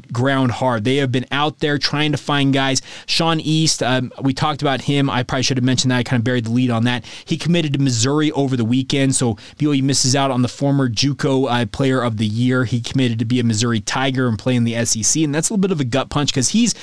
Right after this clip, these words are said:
more of the, kind of the antithesis of what Rudy was. Rudy Williams is a one-year guy. Sean East had at least two years to play, would have been in B Y U at,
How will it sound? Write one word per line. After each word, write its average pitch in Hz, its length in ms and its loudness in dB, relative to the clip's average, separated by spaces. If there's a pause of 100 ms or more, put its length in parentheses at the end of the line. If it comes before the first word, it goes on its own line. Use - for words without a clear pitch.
(200)
more 180 280 4
of 143 100 -2
the, 135 60 -4
kind 156 180 -2
of 143 60 0
the 143 80 2
antithesis 143 560 0
of 127 120 0
what 131 160 0
Rudy 139 320 2
was. 120 320 0 (220)
Rudy 170 180 2
Williams 165 380 2
is 135 60 2
a 131 60 2
one-year 151 400 0
guy. 151 260 -2 (180)
Sean 175 240 0
East 175 160 0
had 156 140 -2
at 123 80 -4
least 139 240 0
two 160 160 0
years 139 180 2
to 107 100 -4
play, 123 240 -2
would 127 120 2
have 120 100 0
been 139 140 2
in 127 140 2
B 127 200 0
Y 131 280 2
U 127 360 2 (140)
at, 113 100 -8